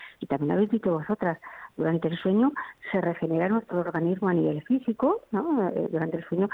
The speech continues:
se regenera nuestra masa muscular, crecemos mientras dormimos,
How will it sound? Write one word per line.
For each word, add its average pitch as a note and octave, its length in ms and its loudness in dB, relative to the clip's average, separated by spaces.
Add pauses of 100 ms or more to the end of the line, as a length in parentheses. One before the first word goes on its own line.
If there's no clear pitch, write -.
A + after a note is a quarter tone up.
(180)
se F#3 100 0
regenera E3 400 -2
nuestra E3 280 -4
masa D#3 200 0
muscular, G#3+ 720 0 (140)
crecemos E3 520 -4
mientras D#3+ 280 0
dormimos, A3+ 600 4